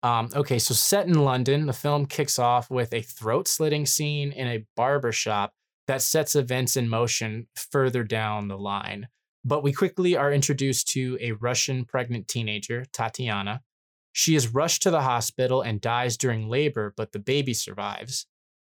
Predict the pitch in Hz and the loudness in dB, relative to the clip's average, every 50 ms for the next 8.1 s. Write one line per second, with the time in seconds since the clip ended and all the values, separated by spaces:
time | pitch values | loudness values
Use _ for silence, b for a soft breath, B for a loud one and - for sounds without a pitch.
0 | _ 135 143 185 196 160 127 117 120 117 - _ _ 127 113 107 113 120 147 170 | _ -2 0 2 2 2 2 0 -2 -4 -6 _ _ 0 0 0 0 0 0 0
1 | 151 120 107 101 101 101 - _ _ - - 165 170 170 - - 180 156 143 - | 0 0 -2 -2 -2 -4 -8 _ _ -2 0 0 0 2 0 0 0 0 -2 -2
2 | 147 143 135 131 123 113 - 139 131 120 - - 120 113 104 101 123 135 135 - | -2 0 0 0 0 0 0 0 0 0 -2 -6 -6 -6 -4 -2 -2 -2 -2 -2
3 | - 131 120 120 113 - 117 107 - - - 123 113 - - 117 - - - 110 | -4 -4 -2 -2 -4 -2 -6 -6 -6 -4 -4 -4 -4 -4 -6 -8 -6 -4 -2 -2
4 | 113 113 113 107 107 113 110 110 110 110 104 101 98 - - 143 165 175 165 143 | 0 -2 -2 -2 -2 -2 -2 -2 -4 -6 -6 -6 -10 -6 -4 -2 -2 0 0 -2
5 | 127 117 117 110 110 _ _ _ _ _ _ _ - 156 139 - 143 127 120 123 | -2 -2 -4 -4 -6 _ _ _ _ _ _ _ -4 -4 -2 -2 0 2 2 0
6 | 127 123 - - 127 107 104 120 117 110 117 113 - 110 107 107 110 - - 113 | 0 -2 -4 -4 -4 -2 0 0 0 0 -2 -2 -2 -4 -2 -4 -4 -6 -6 -6
7 | 110 110 110 110 107 107 107 101 - 104 101 107 - - - 147 135 - - 104 | -2 0 0 0 0 -2 -4 -6 -8 -6 -6 -4 -2 0 0 0 0 0 -6 -8
8 | - - | -14 -14